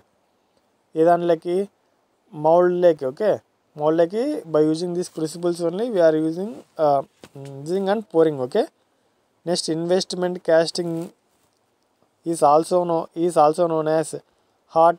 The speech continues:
investment casting, obviously, లాస్ట్ వ్యాక్స్ కాస్టింగ్. ఓకే, లాస్ట్ ప్యాటర్న్ కాస్టింగ్. ఓకే,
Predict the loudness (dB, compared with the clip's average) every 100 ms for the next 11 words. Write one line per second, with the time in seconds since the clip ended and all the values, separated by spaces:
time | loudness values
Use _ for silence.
0 | -4 -4 -2 -2 -4 -10 -4 0 0 -2
1 | -6 0 0 2 -2 -2 -6 -6 -6 _
2 | _ _ _ _ -2 4 6 4 0 -14
3 | _ 2 2 0 -4 2 2 0 -8 -8
4 | -14 -8 -4 -4 -2 -2 -2 _ _ _
5 | _ _ -6 2 4 4 0 _ -20 _
6 | _ _ _ _ _ -2 0 0 -2 -4
7 | -4 2 2 2 -4 -6 -6 -12 -6 -6
8 | -4 -2